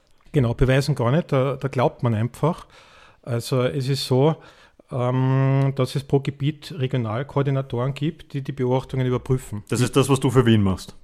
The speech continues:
Speaker 1: Naja, für Wien bin ich gar nicht, nicht einmal, ja, zum
Speaker 2: Okay.
Speaker 1: Glück, muss ich sagen, <laughs> da sind sehr viele Beobachter. Ich mach's für die Wachau. Da sind weniger Beobachter. Das darf ich jetzt gar nicht so laut sagen, <laughs> dass es weniger Aufwand ist, ja. Aber ich mach's ja, ich mach's ja nebenbei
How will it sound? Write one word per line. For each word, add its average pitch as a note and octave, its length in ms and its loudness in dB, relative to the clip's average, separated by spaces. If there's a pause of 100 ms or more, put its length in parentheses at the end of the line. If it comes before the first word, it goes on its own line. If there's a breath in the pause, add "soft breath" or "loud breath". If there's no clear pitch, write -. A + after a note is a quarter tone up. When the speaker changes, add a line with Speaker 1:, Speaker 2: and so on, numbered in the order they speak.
(180)
Speaker 1:
Naja, D3+ 280 -2
für B2+ 500 -10
Wien C3+ 160 -4
bin C#3+ 140 -4
ich C#3+ 140 -8
gar B2 120 -6
nicht, C3 160 -2
nicht C3 120 -2
einmal, C3 280 0
ja, C3 140 -4
zum B2 180 -10
Speaker 2:
Okay. A#2 260 0
Speaker 1:
Glück, A#2+ 120 -8
muss C#3+ 200 -10
ich - 60 -20
sagen, - 180 -4
<laughs> - 40 -20
da F#3+ 100 -2
sind - 220 -12
sehr C#3+ 160 0
viele C#3+ 160 -6
Beobachter. C3 460 -2 (380 loud breath)
Ich B2+ 80 -6
mach's B2 200 -2
für C#3 100 -4
die B2+ 80 0
Wachau. B2 420 -4 (1200 soft breath)
Da B2 100 -8
sind A#2+ 160 -4
weniger C3+ 280 -2
Beobachter. C#3 560 -2 (340)
Das - 140 -10
darf A2+ 140 -4
ich A#2+ 60 -2
jetzt - 140 -4
gar A2+ 100 -6
nicht A#2 140 -4
so B2 80 -8
laut A2 200 -8
sagen, A#2+ 220 -6
<laughs> - 40 -14
dass - 480 -12
es C#3+ 200 -10
weniger C3+ 340 -2
Aufwand C3 400 0
ist, C#3+ 220 -4
ja. C3 160 -6 (420 loud breath)
Aber A#2+ 160 -6
ich B2+ 60 0
mach's B2+ 240 -2
ja, B2+ 100 -2
ich B2+ 100 -6
mach's A#2+ 220 -4
ja B2+ 60 -2
nebenbei A#2 540 -4